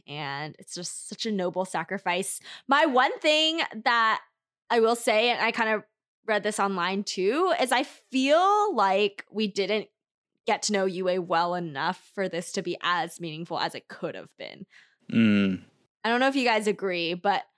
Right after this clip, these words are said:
Speaker 1: yeah, I feel like we just need a little more. Like, she was almost there, but then something about it was like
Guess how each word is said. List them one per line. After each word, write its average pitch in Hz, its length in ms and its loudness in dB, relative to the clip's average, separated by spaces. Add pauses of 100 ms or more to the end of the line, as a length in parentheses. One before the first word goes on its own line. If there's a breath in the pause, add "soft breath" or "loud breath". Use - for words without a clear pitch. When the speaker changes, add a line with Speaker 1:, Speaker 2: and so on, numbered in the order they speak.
(260)
Speaker 1:
yeah, 214 180 2
I 180 100 4
feel 311 140 6
like 285 100 6
we 320 80 8
just 302 140 4
need 302 120 6
a 294 60 8
little 247 280 8
more. 165 360 4
Like, 240 180 4
she 277 100 4
was 262 100 4
almost 262 320 6
there, 175 600 2
but 226 120 2
then 214 160 4
something 214 340 4
about 185 260 2
it 180 140 2
was 175 200 0
like 160 340 -2